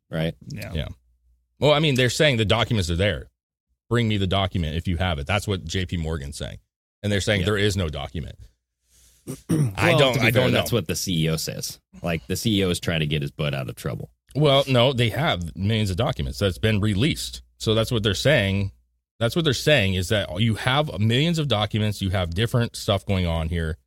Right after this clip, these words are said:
Speaker 3: and there is not one that says that he was tied in with any of this. You know, there's no the big man shit. You know what I'm saying?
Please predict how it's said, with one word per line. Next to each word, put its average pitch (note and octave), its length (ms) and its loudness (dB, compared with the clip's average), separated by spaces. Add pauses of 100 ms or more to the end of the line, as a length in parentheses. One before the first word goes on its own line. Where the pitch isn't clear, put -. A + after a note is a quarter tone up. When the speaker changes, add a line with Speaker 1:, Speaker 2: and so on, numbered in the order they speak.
(680)
Speaker 3:
and G2 300 2
there G#2 160 2
is G2+ 160 0
not G#2 240 0
one G2 220 0
that F2 140 -4
says F2 260 0
that E2 140 -4
he F#2+ 140 0
was E2 160 -4
tied F2 240 -2
in E2 140 -2
with D2 120 -6
any E2 180 -4
of C2+ 80 -12
this. - 240 -16
You F#2 80 -2
know, E2 140 0
there's F#2 180 0
no G#2+ 300 2
the F#2+ 120 -2
big F#2 280 0
man D#2+ 320 -2
shit. - 300 -2
You G2+ 100 4
know G#2 60 2
what F#2+ 40 0
I'm F2 60 -2
saying? G2 280 2